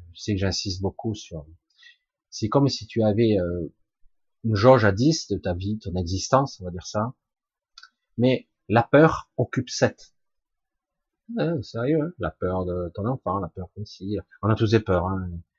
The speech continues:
Et, euh, on en a un paquet, hein. Je dis pas que j'en ai plus, hein. Mais je les conscientise. Hop, hop, hop, hop, oh là là, tu es allé trop loin, là. Lâche, lâche, lâche le truc. Parce que les réactions, elles sont là, elles sont intuitives, elles sont instinctives.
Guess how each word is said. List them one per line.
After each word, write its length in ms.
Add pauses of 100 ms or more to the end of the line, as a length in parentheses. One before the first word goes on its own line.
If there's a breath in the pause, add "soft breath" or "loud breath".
(240)
Et, 240
euh, 160
on 80
en 100
a 60
un 100
paquet, 380
hein. 120
Je 140
dis 140
pas 100
que 140
j'en 160
ai 80
plus, 240
hein. 60 (280)
Mais 540 (520)
je 140
les 100
conscientise. 680
Hop, 120
hop, 100
hop, 220
hop, 200
oh 80
là 140
là, 120
tu 140
es 20
allé 140
trop 160
loin, 140
là. 260
Lâche, 360
lâche, 340 (160)
lâche 220
le 80
truc. 280 (560)
Parce 140
que 80
les 140
réactions, 360
elles 80
sont 140
là, 160
elles 100
sont 140
intuitives, 440
elles 120
sont 160
instinctives. 680